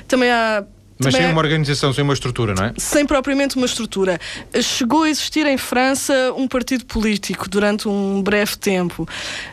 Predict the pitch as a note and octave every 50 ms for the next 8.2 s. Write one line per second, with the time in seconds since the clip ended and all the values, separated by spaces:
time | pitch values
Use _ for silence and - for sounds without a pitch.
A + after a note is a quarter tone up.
0 | - - - B3+ C#4 C4+ - - - D4+ C#4+ C4+ B3+ B3 B3+ B3+ - C4+ A#3 B3+
1 | B3+ B3 B3 A#3+ A#3 A#3 A3+ G#3+ A3+ - - - - - - _ _ _ _ _
2 | _ - - - A3+ A3+ A3 A3 G#3+ G#3+ G3+ D#3+ B2 - - - - _ - -
3 | - - - - - - - - - - - - - - - - - - - -
4 | - G#3+ B3+ B3+ B3+ B3+ B3+ C4+ C#4 C#4 C#4 C#4 C4+ C4 - - - - _ _
5 | - - C4+ - - - G3 C#4+ B3 C#4+ C#4 D4 D4 D4 D4 D4 D4 C4+ C#4+ B3+
6 | C#4 C#4 C#4+ C#4 - - - - - - C4+ C4 A3+ - - - - C4+ C#4 C#4
7 | C4+ C4+ C4 - - C4 B3+ A#3 B3 B3 A#3 B3 A#3 G#3+ - - A3+ A3+ G#3 F3
8 | - - F3+ E3+